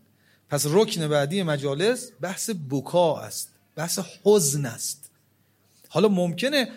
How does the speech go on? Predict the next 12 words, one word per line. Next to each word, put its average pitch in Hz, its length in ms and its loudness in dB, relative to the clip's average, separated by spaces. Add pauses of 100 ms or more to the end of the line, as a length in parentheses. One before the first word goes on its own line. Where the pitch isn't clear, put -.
(160)
مداح، 175 840 0 (640)
روزخان، 170 880 0
اون 143 100 -6
کسی 165 240 -4
که 175 60 -6
سینه 170 300 -2
زنی 175 240 -2
می‌خواد، 175 360 -4
اشعاری 165 840 0
هم 160 400 -2
بخواند 165 600 -2
که 160 400 -2